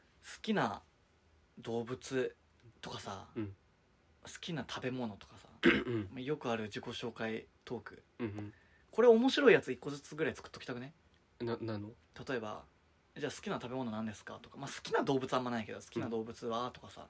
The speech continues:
Speaker 2: うんうん。
Speaker 1: っていうその初対面の時の、
Speaker 2: うん。
Speaker 1: 「あ、そうなんだ。普段何するの？」とかさ。
Speaker 2: え、俺さ、それちょっとさ、やろうと思ってたのよ。
Speaker 1: ね、かぶんなよ、お前。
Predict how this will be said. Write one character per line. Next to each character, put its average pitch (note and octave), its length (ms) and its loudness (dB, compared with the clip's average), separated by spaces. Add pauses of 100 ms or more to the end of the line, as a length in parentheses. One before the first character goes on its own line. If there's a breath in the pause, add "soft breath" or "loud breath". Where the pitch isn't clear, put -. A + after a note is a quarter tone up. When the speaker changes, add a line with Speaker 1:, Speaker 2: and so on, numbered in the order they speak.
Speaker 2:
う A#2 40 -2
ん A2 40 -2
う - 20 -4
ん。 G#2+ 180 -8
Speaker 1:
っ G2+ 40 -10 (680 soft breath)
て B2 120 -4
い A2+ 160 -2
う A2 40 -4
そ G#2 140 -10
の A2 220 -4 (140)
初 - 220 -4
対 G#3+ 260 4
面 A2 80 -2
の G2+ 100 -8
時 G2 220 -14
の、 G2 220 -12 (140)
Speaker 2:
う A#2 40 -2
ん。 G#2 80 -4 (1080)
Speaker 1:
「あ、 C3+ 140 -8
そ A3 120 -4
う - 20 0
な C#3+ 80 0
ん A2+ 80 -2
だ。 G2+ 180 -4 (160)
普 - 140 -4
段 G#3+ 100 8
何 E3 180 4
す D3+ 140 0
る A2 60 -4
の？」 G2+ 140 -8
と - 100 -16
か - 80 -16
さ。 - 120 -16 (220)
Speaker 2:
え、 D3 160 -4
俺 C3 200 -2
さ、 B2 220 2
そ C#3 140 -2
れ C#3+ 80 -2
ち - 140 -4
ょ - 20 2
っ B3+ 40 -4 (100)
と B2 100 0
さ、 G#2 240 0 (1500)
や C#3+ 180 2
ろ F3 120 8
う E3+ 60 -2
と F3 80 6
思 E3+ 120 8
っ - 20 -8
て - 180 -8
た A2+ 100 2
の - 80 -6
よ。 - 80 -10
Speaker 1:
ね、 C#3 160 -2
か F3+ 240 8
ぶ A#4 160 12
ん D#3+ 60 4
な A#2 100 0
よ、 G2 100 -10
お F#2+ 40 -16
前。 - 420 -8